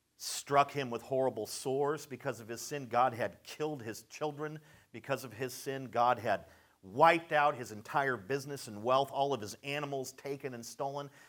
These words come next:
because he had sinned. That is what Eliphaz, that is what Bildad, that is what Zophar believe. Their worldview does not have a category for righteous suffering.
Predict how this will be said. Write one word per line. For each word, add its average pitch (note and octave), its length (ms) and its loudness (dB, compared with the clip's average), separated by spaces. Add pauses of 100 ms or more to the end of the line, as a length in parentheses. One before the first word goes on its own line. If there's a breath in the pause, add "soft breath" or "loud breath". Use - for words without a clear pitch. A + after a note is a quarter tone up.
because D3 540 -2
he C3+ 160 -8
had A#2+ 220 0
sinned. A#2+ 320 -2 (460 loud breath)
That A#3+ 240 12
is G3 180 2
what D#3 260 6
Eliphaz, C#3 600 4
that C#3+ 160 8
is C#3+ 120 0
what A#2 220 2
Bildad, C3 400 4
that C#3 160 8
is C3+ 120 -2
what A2+ 200 -2
Zophar C#3+ 580 -2 (320 loud breath)
believe. D#3 800 4 (1800)
Their D#3+ 200 8
worldview C#3 800 6 (800)
does A#2+ 180 -4
not C#3+ 300 6 (160)
have D3+ 420 4
a A2+ 60 -2
category A2 720 -2
for G#2 180 -8
righteous A2 420 -4
suffering. G#2 500 -10